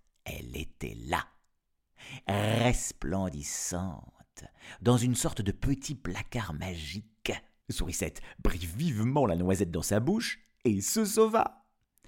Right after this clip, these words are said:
Elle poussa la petite porte, vite, vite, vite, vite, vite, grimpa les petits escaliers, vite, vite, vite, vite, vite, passa à travers le trou, vite, vite, vite, sous la racine,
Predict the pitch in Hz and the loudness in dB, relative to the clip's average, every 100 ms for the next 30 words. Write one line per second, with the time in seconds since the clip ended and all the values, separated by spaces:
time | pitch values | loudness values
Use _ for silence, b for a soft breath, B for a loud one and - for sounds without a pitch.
0 | B B - 78 - - 76 - 101 120 | B B -4 -2 0 0 0 -2 -4 -2
1 | - 196 - - - 135 240 - 240 214 | 2 2 0 -12 -8 -2 -2 -2 -6 -4
2 | 208 214 208 127 104 - 170 180 - 185 | -6 -4 -6 0 2 4 4 4 2 2
3 | 185 185 180 180 196 208 196 117 233 277 | 2 2 0 2 2 2 0 2 2 2
4 | 269 247 233 226 214 233 220 208 - 196 | 2 -2 -4 -4 -4 -4 -4 -2 4 4
5 | 196 185 - 185 185 190 - 208 165 233 | 2 -4 -2 0 4 4 4 0 2 2
6 | 339 285 269 226 233 202 233 233 202 190 | 2 2 0 -2 -2 0 -2 -2 2 4
7 | 180 - - 175 175 156 | 6 4 2 0 0 -4